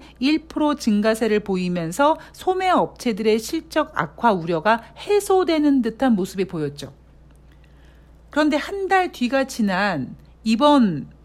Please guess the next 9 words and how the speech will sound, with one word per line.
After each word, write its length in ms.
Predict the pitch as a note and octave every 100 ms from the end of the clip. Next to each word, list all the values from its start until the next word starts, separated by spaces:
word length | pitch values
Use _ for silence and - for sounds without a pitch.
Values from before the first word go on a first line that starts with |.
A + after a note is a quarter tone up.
| - - - - - - - - - - -
소매업체 640 | E4+ F4 D4+ F#3 - B3+
실적을 540 | B3 F4 F4 E4+ D4+
보면 560 | C#4+ F3 E3+ B3 F3 F3+ - - -
월마트도 880 | F3 G3 A#3+ C#4+ C#4 C4+ A#3+ C#4 B3
예상치를 760 | F3 - B3+ B3 - B3 B3
웃도는 640 | G3 F#3+ G#3 G3 C#4+ F4+ - -
실적을 500 | - E4 D#4+ D#4+ C#4+
발표했고 720 | A#3 D#3+ G3+ D#3+ D3 C3+ C3 - - - -
홈디포도 960 | E4 F4 E4 E4 - C4+ C4 E4+ F4+